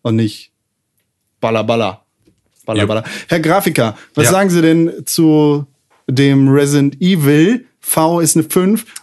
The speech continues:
Speaker 1: und I und L sind zwei Striche.
Speaker 2: Ja, es ist halt, es ist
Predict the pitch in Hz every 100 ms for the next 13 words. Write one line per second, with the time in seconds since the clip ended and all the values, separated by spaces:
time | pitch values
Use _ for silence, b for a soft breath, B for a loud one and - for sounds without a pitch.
0 | - 156 156 190 185 170 156 151 165 156
1 | 151 151 - 151 143 139 131 - 170 147
2 | 107 95 95 92 92 85 82 - 95 90
3 | 101 87 85 - 87 104 - - -